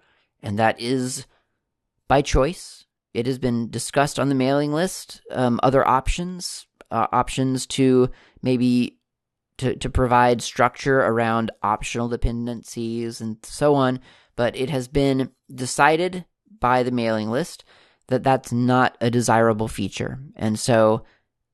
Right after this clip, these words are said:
if you are installing something that, that has optional dependencies or recommended things that you also might want to do, there's no way for a,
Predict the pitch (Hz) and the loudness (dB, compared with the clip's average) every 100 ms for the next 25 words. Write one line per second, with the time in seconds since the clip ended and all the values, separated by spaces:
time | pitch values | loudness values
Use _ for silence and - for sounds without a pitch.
0 | - 147 156 160 165 151 151 143 - 139 | -2 -2 0 4 6 6 4 0 2 4
1 | 135 135 131 131 _ - 135 123 147 160 | 4 0 -2 -6 _ -4 -2 0 -2 0
2 | 123 - 123 107 123 151 104 113 - 127 | 0 -2 -4 -2 0 2 2 -2 -2 -2
3 | 123 156 170 113 107 98 101 104 110 135 | 0 0 0 0 -2 -2 -2 0 0 2
4 | 135 135 127 143 143 127 131 143 135 135 | 2 2 2 0 2 0 0 4 4 2
5 | 143 139 - 131 127 143 151 - - - | -2 -4 -6 -10 -8 -6 -6 -8 -20 -2
6 | 151 160 180 170 170 151 - 139 131 117 | 0 4 4 6 6 4 2 2 4 2
7 | 123 123 | 0 -2